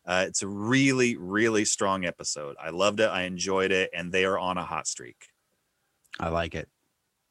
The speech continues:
Speaker 1: What
Speaker 2: I
Speaker 1: you
Speaker 2: like
Speaker 1: got?
Speaker 2: it a lot. All right. So if I remember last week.
Speaker 1: By the way, we should point out to our viewers at home, Alan, we don't compare
Speaker 2: Yeah.
Speaker 1: our notes before each episode. So, you know, y-, you could come in and
Speaker 2: Great
Speaker 1: say, "This
Speaker 2: point.
Speaker 1: is gonna be a two,"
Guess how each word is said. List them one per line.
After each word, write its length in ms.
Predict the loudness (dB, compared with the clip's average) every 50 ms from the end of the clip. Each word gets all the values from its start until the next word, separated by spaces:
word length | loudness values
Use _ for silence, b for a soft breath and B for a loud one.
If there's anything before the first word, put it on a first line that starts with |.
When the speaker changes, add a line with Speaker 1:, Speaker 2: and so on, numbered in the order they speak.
| _ _
Speaker 1:
What 160 | -10 -6 -4
Speaker 2:
I 40 | -2
Speaker 1:
you 60 | -2
Speaker 2:
like 140 | -2 -2 -4
Speaker 1:
got? 100 | -6 -6
Speaker 2:
it 20 |
a 20 | -4
lot. 220 | -2 -2 -4 -4 -6 _ _ _ _ B B B B B B B -6 B
All 100 | 2 4
right. 180 | 4 4 4 0 B B B B B B
So 280 | 0 4 6 6 6
if 160 | 6 4 4 4
I 80 | 6
remember 560 | 8 8 8 8 8 8 6 4 2 0 -2 0
last 400 | 0 2 2 4 2 0 0 -2
week. 500 | 0 0 0 0 0 -2 -6 -8 -12 -16 _ _ _ _ _ b b b b b b b _ _ 6
Speaker 1:
By 140 | 6 8
the 80 | 8 8
way, 160 | 8 8 8
we 140 | 8 8 6
should 240 | 4 4 2 0 2
point 200 | 0 2 4 4
out 160 | 4 2 2
to 100 | 0 0
our 120 | 2 2 2 2
viewers 340 | 2 2 4 4 4 2
at 120 | 2 0 2
home, 200 | 2 0 0 0
Alan, 360 | -2 -4 -6 -8 -10 -12 -14 -10 -6
we 160 | -4 -4 -4
don't 340 | -4 -4 -4 -4 -4 -6 -8
compare 320 | -8 -10 -10 -4 0 2 4
Speaker 2:
Yeah. 100 | 4 4
Speaker 1:
our 160 | 4 2 0
notes 420 | 0 0 0 -2 -2 -2 -4 -6 -6
before 420 | -4 -6 -8 -4 -2 0 0 2
each 220 | 0 0 -2 -2 -2
episode. 540 | -2 -2 -2 -4 -4 -4 -6 -8 -10 -6
So, 180 | -4 -2 -2 0
you 160 | 0 0 0
know, 280 | 0 2 2 0 0 B B B B B B B B
y-, 120 | -10 -10 -10 -10
you 300 | -12 -12 -2 0 0 2
could 160 | 2 2 2
come 160 | 4 4 4
in 80 | 4 4
and 80 | 4
Speaker 2:
Great 100 | 6 6
Speaker 1:
say, 60 | 8 8 8
"This 80 | 8 8 6
Speaker 2:
point. 20 |
Speaker 1:
is 120 | 6 4 2
gonna 160 | 2 0 2
be 160 | 2 4 4 4
a 40 | 2
two," 500 | 2 2 2 4 4 2 0 -2 -6 -10